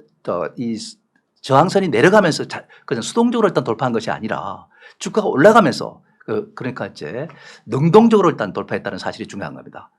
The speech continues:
그런 점에서 의미가 있는 것이고, 그다음에 직전의 고점을 갖다가 지금 돌파를 하려면 육십사 달러를 넘어서야 된다고 말씀드렸죠, 그죠? 이걸 돌파를 하게 되면, 어,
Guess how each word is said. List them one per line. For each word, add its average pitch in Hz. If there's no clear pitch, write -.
그런 160
점에서 156
의미가 113
있는 92
것이고, 98
그다음에 180
직전의 233
고점을 147
갖다가 185
지금 135
돌파를 135
하려면 131
육십사 -
달러를 156
넘어서야 117
된다고 101
말씀드렸죠, 90
그죠? -
이걸 202
돌파를 151
하게 180
되면, 143
어, 98